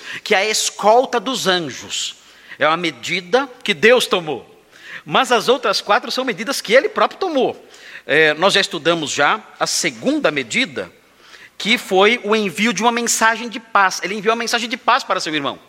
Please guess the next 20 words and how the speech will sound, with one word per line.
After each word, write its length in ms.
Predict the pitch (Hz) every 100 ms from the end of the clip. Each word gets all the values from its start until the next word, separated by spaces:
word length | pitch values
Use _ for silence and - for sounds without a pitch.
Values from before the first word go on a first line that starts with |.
| - _ - -
mas 160 | 185
não 80 | 180
obteve 320 | 220 226 220
resposta. 580 | 214 214 - 165 - - - _ _ _ -
Só 160 | - 214
obteve 260 | 208 214
uma 140 | 208 220
notícia. 560 | 226 180 170 - 92 - _ _
"Olha, 340 | 185 170 113 - - -
o 120 | 143
seu 340 | - - 180
irmão 320 | 190 165 170 190
está 240 | - 196
vindo 220 | 143 170
ao 60 | 180
seu 180 | - 180
encontro 420 | 180 147 156 190
com 140 | 185
quatrocentos 640 | 185 170 180 - 151 208
homens." 440 | 156 90 78 -